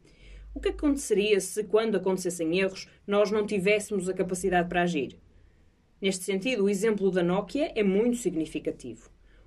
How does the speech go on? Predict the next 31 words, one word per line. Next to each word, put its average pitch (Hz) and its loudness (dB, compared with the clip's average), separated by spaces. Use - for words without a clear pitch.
Um 180 -2
estudo 180 0
de 175 -10
caso 214 0
mostrou 196 2
que 185 -2
os 185 2
gerentes 190 2
esperavam 185 0
apenas 254 2
boas 185 4
notícias 214 -4
e - 0
isso 311 2
fez 330 -4
com 285 0
que 240 -4
não 226 2
ouvissem 208 2
pessoas 180 2
que - -10
estavam 190 0
a 180 2
detectar 175 -2
possíveis 196 -2
falhas 175 2
no 175 2
desenvolvimento 175 0
de 185 0
muitos 180 2
projetos. - -10